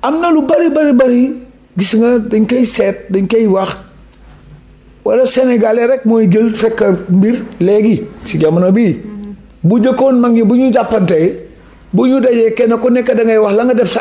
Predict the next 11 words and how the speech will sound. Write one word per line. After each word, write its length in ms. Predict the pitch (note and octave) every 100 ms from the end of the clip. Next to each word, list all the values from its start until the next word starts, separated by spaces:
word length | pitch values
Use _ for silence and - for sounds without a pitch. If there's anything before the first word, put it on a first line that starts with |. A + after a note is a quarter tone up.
| G#3
aywa. 200 | E3 B2+ - - - - - - F#3 F3+ - -
Ñu 120 | F3
ñu 100 | F3
àtte 240 | - - -
ko. 120 | - - - - - - - - - - - - - - - - - - - - - - - - C#3+ - - - - - - - - - - - - - - - - - - - - - - - - -
Mais 200 | - G3
léegi, 380 | G#3 B3 A#3+ D#4 F#4+ - - - - -
du 80 | E3
ñu 120 | F3
def 140 | F3+
loolu. 280 | F3+ G3 A3